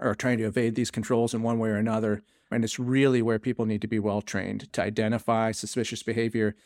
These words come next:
and to escalate it in the right way when the time comes. Along those same lines of escalation, to have a mechanism for escalation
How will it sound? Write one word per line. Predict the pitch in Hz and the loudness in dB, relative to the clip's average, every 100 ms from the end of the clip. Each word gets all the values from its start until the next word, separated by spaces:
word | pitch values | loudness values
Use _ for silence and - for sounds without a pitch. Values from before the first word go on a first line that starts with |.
| _ - | _ -6
and | 110 104 | -4 -2
to | - | -2
escalate | 117 - 110 104 101 | -2 -2 -2 -2 -2
it | 95 | -6
in | |
the | 101 | -4
right | 92 98 - | -4 -4 -2
way | 107 117 | -2 -2
when | - 104 | -2 -4
the | |
time | - 101 107 | -4 -4 -4
comes. | - 50 101 - - _ _ - | -6 -6 -8 -12 -16 _ _ -2
Along | 135 131 123 | 0 2 2
those | 123 123 | 2 0
same | - 131 127 | 0 2 2
lines | 123 123 | 2 0
of | 120 | 0
escalation, | 127 - 127 123 127 - 117 113 | -2 0 0 2 2 0 -4 -4
to | - | -4
have | 127 127 110 113 | 0 2 0 -2
a | 131 | 0
mechanism | 131 139 - 123 104 - 117 117 | 2 2 2 0 0 -4 -8 -4
for | 117 | 0
escalation | 113 - 113 113 107 110 110 | 0 0 0 0 -2 -2 -4